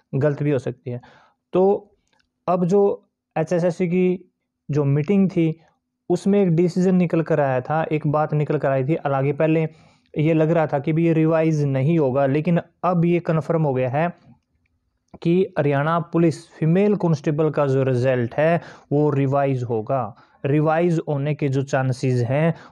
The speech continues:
वो ज़्यादा हैं। तो ये एक, इससे जिनका पहले सिलेक्शन हो गया, लिस्ट में आ गया, उनके लिए थोड़ी दुख की बात है, लेकिन जो पहले रह गए थे, उनके लिए खुशी की बात भी हो सकती है।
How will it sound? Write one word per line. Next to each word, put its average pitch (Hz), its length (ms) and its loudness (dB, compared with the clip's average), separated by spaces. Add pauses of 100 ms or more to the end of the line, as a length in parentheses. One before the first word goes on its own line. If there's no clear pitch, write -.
वो 139 260 2
ज़्यादा 123 460 -2
हैं। 123 160 -10 (1600)
तो 147 60 0
ये 147 200 2
एक, 156 440 -2 (280)
इससे 160 540 0 (520)
जिनका 156 320 2
पहले 156 240 0
सिलेक्शन 147 420 -2
हो 160 80 2
गया, 143 140 2
लिस्ट 151 240 -2
में 151 140 2
आ 147 60 0
गया, 143 220 0
उनके 156 340 0
लिए 151 240 2
थोड़ी 135 200 -2
दुख 139 220 -4
की 165 120 -2
बात 147 260 0
है, 143 160 -2 (260)
लेकिन 156 260 0
जो 151 140 2
पहले 156 320 2
रह 143 220 2
गए 170 240 0
थे, 165 240 -2 (840)
उनके 151 280 0
लिए 143 280 2
खुशी 139 360 -2
की 139 80 0
बात 123 260 -2
भी 123 100 -2
हो 113 60 -2
सकती - 260 -8
है। 120 100 -4